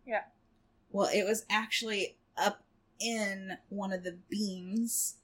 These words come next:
Speaker 2: of the ceiling in the basement.
Speaker 1: Weird.
Speaker 2: So you can, she had to get her husband to get up on a ladder to get it. Like that, that's
Speaker 1: First off,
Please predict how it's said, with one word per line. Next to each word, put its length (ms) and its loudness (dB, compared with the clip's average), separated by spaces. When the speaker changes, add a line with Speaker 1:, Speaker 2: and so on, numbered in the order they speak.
Speaker 2:
of 160 -4
the 100 -2
ceiling 460 0
in 100 -8
the 80 -2
basement. 920 -2
Speaker 1:
Weird. 420 -10
Speaker 2:
So 240 6
you 160 10
can, 220 2
she 180 2
had 160 10
to 80 8
get 240 4
her 180 2
husband 520 2
to 120 6
get 360 2
up 260 4
on 260 2
a 180 0
ladder 680 2
to 140 4
get 260 8
it. 440 2
Like 160 -2
that, 280 4
that's 140 -2
Speaker 1:
First 180 4
off, 140 10